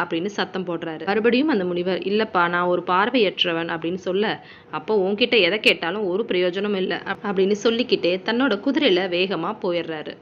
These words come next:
அதற்கடுத்து அந்த இடத்துக்கு அரசரும் வந்து சேர்றாரு. ஆனா அவரு தன்னோட குதிரையில இருந்து இறங்கி அந்த முனிவர்கிட்ட போயி அவர் கால்ல விழுந்து ஆசீர்வாதம் வாங்குறாரு. "ஐயா, இந்த வழியா யாராவது ரெண்டு பேரு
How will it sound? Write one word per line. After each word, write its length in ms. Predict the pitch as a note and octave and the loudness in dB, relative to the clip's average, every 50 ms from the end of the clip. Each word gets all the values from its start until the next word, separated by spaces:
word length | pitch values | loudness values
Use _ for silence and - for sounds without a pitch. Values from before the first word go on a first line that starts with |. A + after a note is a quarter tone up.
| - _ | -18 _
அதற்கடுத்து 600 | - G3 G#3+ B3 C#4 - C4+ F#3 D#3+ E3 - F3 F3+ | -8 -8 -6 -6 -4 -2 -2 -2 -2 -4 -6 -6 -6
அந்த 360 | - - F#3+ A3 B3 D4 G4 | -4 -4 -4 -4 -4 -4 -2
இடத்துக்கு 500 | G#4 G#4+ E4 F#3 - - - - - G3 | 0 0 0 -2 -4 -8 -10 -8 -6 -6
அரசரும் 640 | F#3+ - - - F#3+ G3 A3 A3 - G#3 F3 F3+ G3 | -6 -6 -4 -6 -4 -4 -4 -4 -6 -8 -6 -6 -6
வந்து 240 | F3 D#3+ E3 F3+ F3+ - | -6 -6 -6 -8 -6 -2
சேர்றாரு. 540 | F#3 F3 F3+ F3 E3+ E3 D#3+ D#3+ E3 E3 | -2 -2 -2 -2 -4 -6 -6 -6 -8 -8
ஆனா 360 | - F3+ F3+ F3+ G3 G3+ G3 F3 | -6 -6 -4 -2 -2 -2 -2 -2
அவரு 420 | E3+ F3 F3 E3 F3 F3+ - - - - | -4 -4 -4 -2 -4 -4 -4 -8 -12 -12
தன்னோட 280 | G3 F#3+ F#3 F3 F3+ F3 - | -8 -8 -6 -6 -8 -6 -4
குதிரையில 300 | B3+ A#3 D#4+ E4 C#4 G#3 | -2 0 0 2 2 0
இருந்து 300 | F3+ E3+ F#3 G3 G3+ F3 | 0 -2 -4 -2 -2 -2
இறங்கி 420 | E3 D#3+ E3 E3 D#3+ D#3+ E3 - | -2 -2 -4 -4 -4 -4 -4 -4
அந்த 220 | - E3+ F3+ F3+ F3 | -6 -6 -8 -6 -6
முனிவர்கிட்ட 600 | F3+ F#3+ G#3+ B3 B3 B3 G#3 - E3+ - F3 E3+ | -4 -4 -4 -2 -2 -4 -6 -6 -8 -10 -10 -8
போயி 460 | - E3+ E3 E3 E3 D#3+ D#3+ - - - - | -6 -6 -6 -4 -4 -6 -6 -8 -10 -14 -14
அவர் 200 | - F3+ F3+ F3 | -10 -8 -8 -8
கால்ல 380 | F3 - G#3 G#3+ A#3+ C4 C4+ A#3 | -4 0 0 0 2 0 -2 -2
விழுந்து 280 | F3 E3+ E3+ E3+ F#3+ | -2 -4 -4 -4 -4
ஆசீர்வாதம் 540 | F#3 E3 E3+ F#3 - G#3 F#3 E3+ D#3+ E3+ F3 | -2 -2 -2 -4 -4 -6 -6 -6 -6 -8 -8
வாங்குறாரு. 460 | E3 D3+ D3+ D3+ D3+ D#3+ - - - - - - - - - - - | -8 -8 -8 -8 -10 -10 -10 -10 -12 -16 -16 -20 -20 -20 -20 -10 -4
"ஐயா, 320 | A#3 A3+ A#3 A3 G#3+ A3 | 0 0 2 4 6 6
இந்த 300 | C4 D4+ C#4+ B3 C4 F4 | 8 8 8 8 8 6
வழியா 300 | F4+ F4+ D4 C#4+ D4 D4 | 8 8 6 6 6 6
யாராவது 720 | B3+ A3 F#3 E3+ E3+ F3+ F#3+ G3+ G#3+ G#3 G3+ F#3+ F#3+ G3 G3 | 6 6 6 4 4 4 2 2 0 2 0 2 2 2 0
ரெண்டு 200 | F#3+ F#3 F#3 F3+ | 0 -2 -2 -2
பேரு 320 | - F#3+ F#3 F3+ F3+ G3+ | -2 0 0 0 0 -4